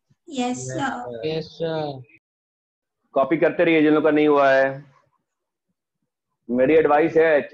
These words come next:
Speaker 3: chapter two से पन्द्रह, एटलीस्ट exam के पहले chapter three तो बना लो state board का, नहीं तो exam में रो दोगे। ट्रिग्नोमेट्री सब लोग भूल चुके हैं, और ऑब्वियस सी बात है, starting में trigonometry में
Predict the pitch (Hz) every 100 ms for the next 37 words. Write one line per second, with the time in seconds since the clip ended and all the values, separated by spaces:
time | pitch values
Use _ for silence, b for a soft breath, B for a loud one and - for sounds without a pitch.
0 | 131 - 139 - 151 160 151 160 - 147
1 | 156 151 131 165 175 156 143 151 160 170
2 | 151 165 156 135 160 151 - 151 151 147
3 | 151 143 - 131 123 117 - 110 - _
4 | _ _ _ _ _ _ _ _ _ _
5 | _ _ _ _ - 127 135 156 151 -
6 | - _ _ _ _ _ _ _ _ _
7 | 120 123 139 151 156 151 156 147 113 110
8 | 110 _ _ _ _ _ _ _ _ -
9 | _ _ _ _ _ _ _ _ _ _
10 | _ _ 131 135 135 151 151 147 156 147
11 | 131 160 160 151 143 123 117 - 165 208
12 | 180 190 262 269 190 147 170 151 147 151
13 | 151 208 208 190 190 202 196 214 208 208
14 | 214 202